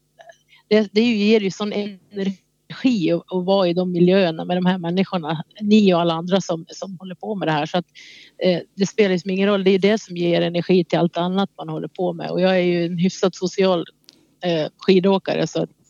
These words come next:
det, att göra det här själv är ju inget roligt. Så bara för att dela den här passionen man har med andra är ju, ja, det är ju liksom det som, som är drivkraften.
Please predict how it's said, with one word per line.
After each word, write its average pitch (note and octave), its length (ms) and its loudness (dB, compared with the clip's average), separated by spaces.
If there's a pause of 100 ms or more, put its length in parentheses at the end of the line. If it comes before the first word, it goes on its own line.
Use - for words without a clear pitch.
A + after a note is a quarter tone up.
(340)
det, E3+ 120 2
att E3+ 120 0
göra E3+ 320 2
det F3 80 -4
här F3+ 80 0
själv D#3+ 320 -4
är E3 80 -6
ju E3+ 120 -6
inget E3+ 220 -8
roligt. - 320 -10 (560)
Så E3 460 0
bara F#3 240 0
för F3+ 100 -2
att E3+ 40 -8
dela F3+ 300 2
den D#3 100 -2
här D#3 320 -4 (380)
passionen F3+ 500 -4
man D#3+ 120 -8
har D#3+ 200 -4
med E3 200 -6
andra F3 340 0
är D#3 60 0
ju, D#3+ 120 -2 (260)
ja, F3+ 220 -4 (120)
det G3+ 80 0
är A#3 40 4
ju G#3+ 120 0
liksom D#3 260 -8
det F3 220 -2
som, G3 180 -18 (1200)
som G#3+ 180 2
är G3+ 40 8
drivkraften. E3 800 0